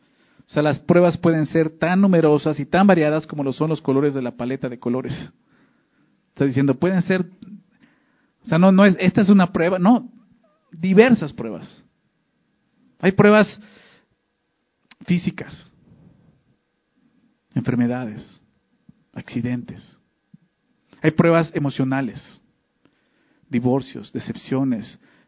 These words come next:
pérdidas. Hay pruebas mentales, depresión, ansiedad. Hay pruebas espirituales, tentaciones, dudas.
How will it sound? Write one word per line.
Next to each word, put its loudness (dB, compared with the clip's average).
pérdidas. -6
Hay -6
pruebas 0
mentales, -6
depresión, 0
ansiedad. -4
Hay -10
pruebas 0
espirituales, -4
tentaciones, -2
dudas. -8